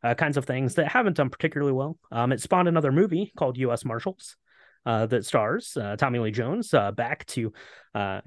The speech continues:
you know, recreate his role as Samuel Gerard. Uh, that did okay. Um, you know, it wasn't, it wasn't great. It wasn't, you know, up to the level of this, but it was, it was good enough. I think Wesley Snipes was in it.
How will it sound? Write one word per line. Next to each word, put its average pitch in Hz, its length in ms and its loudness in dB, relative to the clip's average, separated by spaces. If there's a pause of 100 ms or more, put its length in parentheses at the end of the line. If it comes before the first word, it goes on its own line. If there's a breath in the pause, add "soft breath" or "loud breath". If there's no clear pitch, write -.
you 127 140 -2
know, 110 300 -8 (240)
recreate 123 480 0
his 113 200 0
role 131 320 2
as 110 320 -2
Samuel 120 420 2
Gerard. 113 460 -2 (180 loud breath)
Uh, 139 80 8
that 254 200 2
did 262 100 4
okay. 120 440 0 (120)
Um, 123 320 -4 (100)
you 202 80 2
know, 151 140 4
it - 20 2
wasn't, 147 300 4
it 165 40 4
wasn't 170 240 4
great. 139 280 0
It - 20 4
wasn't, 131 400 0
you 135 60 -2
know, 117 100 0
up 123 120 -4
to - 60 -10
the 135 60 -2
level 110 260 0
of 107 100 -6
this, 175 220 -2
but 143 120 0
it 131 80 0
was, 127 140 0
it - 340 -2
was 156 120 6
good 131 140 6
enough. 131 300 2
I 120 40 0
think 127 160 -2
Wesley 123 300 -2
Snipes - 480 -2
was 226 140 0
in 233 80 2
it. - 240 -10